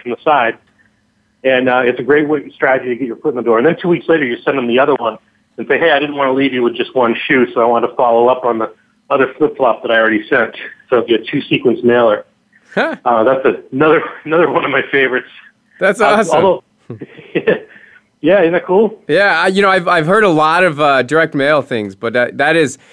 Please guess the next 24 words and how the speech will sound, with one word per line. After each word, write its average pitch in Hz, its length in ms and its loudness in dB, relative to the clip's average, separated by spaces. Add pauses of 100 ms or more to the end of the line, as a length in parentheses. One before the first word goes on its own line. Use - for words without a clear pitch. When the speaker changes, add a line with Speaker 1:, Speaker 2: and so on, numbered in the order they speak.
(160)
Speaker 2:
that 165 220 0
is 160 180 0
really 180 440 4
unique. 170 420 2
That's 143 180 0
the 143 80 -4
first 170 320 -4
time 151 140 0
I've 131 160 0
ever 135 220 0
heard 139 180 0
that. 101 180 0
So 131 120 -4
I 147 120 4
would 170 100 2
imagine 156 440 0
Speaker 1:
Yeah. 165 60 2
Speaker 2:
that, 113 120 -2
yeah, 135 200 0
you, 110 140 -4 (120)
you 135 180 -6
did 147 240 -2
invent 98 380 -4
that. 87 240 -8